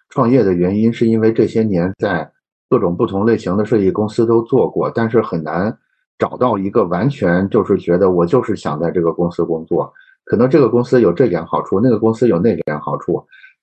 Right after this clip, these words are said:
就是没有办法正好凑在一家公司里边，所以干脆我自己做一个公司，我把这些优点，我自行凑在一起就完了，是吧？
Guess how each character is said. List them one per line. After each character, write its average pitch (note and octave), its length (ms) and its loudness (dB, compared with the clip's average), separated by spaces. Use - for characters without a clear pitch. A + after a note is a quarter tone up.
就 F#3 100 4
是 C#3+ 140 2
没 A#2 100 4
有 C3 100 6
办 A2+ 220 -2
法 F#2 160 -2
正 D3 180 0
好 E2+ 160 -2
凑 B2 280 0
在 F#2+ 160 2
一 A2+ 120 0
家 F#2 200 -2
公 F2 200 -2
司 F2 200 -2
里 E2+ 120 -4
边， D#2 220 -6
所 A2+ 140 2
以 G2+ 100 2
干 A2 220 0
脆 A2 180 0
我 D#2 160 -2
自 A2+ 160 0
己 - 180 -6
做 A2 180 4
一 E2+ 40 2
个 F2 100 0
公 F2 200 -2
司， F#2+ 160 -2
我 F#2 140 2
把 - 140 0
这 A2+ 100 4
些 G#2+ 160 2
优 G#2 160 4
点， F2+ 260 0
我 G2+ 120 4
自 B2+ 240 0
行 A2 220 2
凑 C3+ 240 0
在 G#2 140 2
一 F2 120 0
起 F2+ 280 -4
就 F2+ 120 2
完 D#2+ 220 0
了， E2+ 180 -4
是 - 80 -6
吧？ D#2+ 220 -2